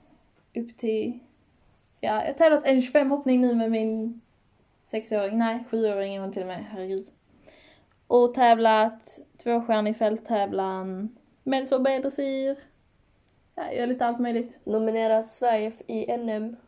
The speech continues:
Speaker 1: Ja, just det, jag har
Speaker 2: <laughs>
Speaker 1: ridit nordiska för Sverige som junior, så det var massa år sedan, känns
Speaker 2: Mm.
Speaker 1: som. Nej, det var bara två och ett halvt år sedan.
Speaker 2: Bara?
Speaker 1: Ändå, ja.
Speaker 2: Oj, jag tror det var längre.
Speaker 1: Ehm, så ja.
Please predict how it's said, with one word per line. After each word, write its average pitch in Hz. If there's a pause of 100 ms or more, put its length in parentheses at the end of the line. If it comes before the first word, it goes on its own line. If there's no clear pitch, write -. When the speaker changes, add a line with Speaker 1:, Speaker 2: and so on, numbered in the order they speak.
(100)
Speaker 1:
Ja, 277
just 294
det, 269
jag 247
har 233 (920)
Speaker 2:
<laughs> 240
Speaker 1:
ridit 233
nordiska 226 (600)
för 233
Sverige 220 (440)
som 254
junior, 240
så 220
det 208
var 196
massa 208
år 196
sedan, 226
känns 214
Speaker 2:
Mm. 214
Speaker 1:
som. 208 (460)
Nej, -
det -
var 185
bara -
två -
och -
ett -
halvt -
år -
sedan. - (460)
Speaker 2:
Bara? -
Speaker 1:
Ändå, 202 (120)
ja. 190 (500)
Speaker 2:
Oj, -
jag 226
tror 247
det 214
var 208
längre. 202 (760)
Speaker 1:
Ehm, 190 (680)
så -
ja. 220